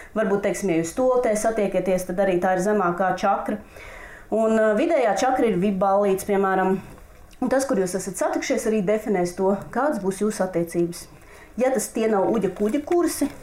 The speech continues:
kas ir pašā augšā, tad, nu, ir sliktas ziņas, diemžēl.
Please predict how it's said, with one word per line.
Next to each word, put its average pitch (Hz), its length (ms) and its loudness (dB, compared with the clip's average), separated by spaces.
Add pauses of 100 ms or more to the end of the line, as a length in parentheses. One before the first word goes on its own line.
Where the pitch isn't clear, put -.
kas 208 220 -2
ir 175 80 -2 (400)
pašā 214 260 -2
augšā, 175 520 0 (920)
tad, 277 340 -2
nu, 240 240 -2
ir 247 160 -2
sliktas 202 480 -6
ziņas, 160 380 -4
diemžēl. 175 640 -2